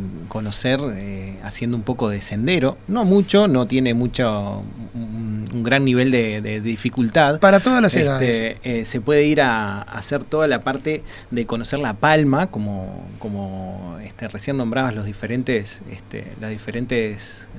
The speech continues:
Speaker 1: riquezas naturales que tiene y, y donde se extraía la cera. Los indígenas,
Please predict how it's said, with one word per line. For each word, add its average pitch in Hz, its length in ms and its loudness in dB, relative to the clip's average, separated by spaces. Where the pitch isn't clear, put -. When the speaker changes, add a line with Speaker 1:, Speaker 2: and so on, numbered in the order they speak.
Speaker 1:
riquezas 120 460 -2
naturales 123 460 0
que 139 120 0
tiene 143 400 -2
y, 113 680 0
y 127 80 2
donde 143 240 4
se - 80 -4
extraía 135 340 2
la 120 120 2
cera. 156 320 6
Los 113 180 -2
indígenas, 139 500 -2